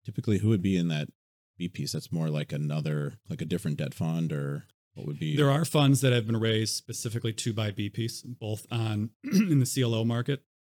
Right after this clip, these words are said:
Speaker 2: as well as the C M B S market. C L O typically being floating rate, C M B S more of the, the fixed rate longer term. But there are also single point of contact firms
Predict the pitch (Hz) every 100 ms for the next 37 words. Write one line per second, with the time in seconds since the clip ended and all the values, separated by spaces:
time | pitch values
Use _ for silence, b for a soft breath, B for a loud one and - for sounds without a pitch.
0 | _ _ _ - - 107 110 104 104 110
1 | 104 104 104 113 120 139 - _ - -
2 | _ - - 113 107 101 - 110 110 104
3 | 101 - 107 104 101 101 101 - 110 98
4 | 101 95 - - - 107 95 95 92 98
5 | - 95 104 98 - - 107 98 98 104
6 | 104 - _ _ _ _ _ _ 127 120
7 | 113 117 123 - 120 113 107 107 _ _
8 | _ _ - - 131 117 113 - - 113
9 | 107 104 - _ _ _ 107 - 113 117
10 | - 98 - - 101 113 127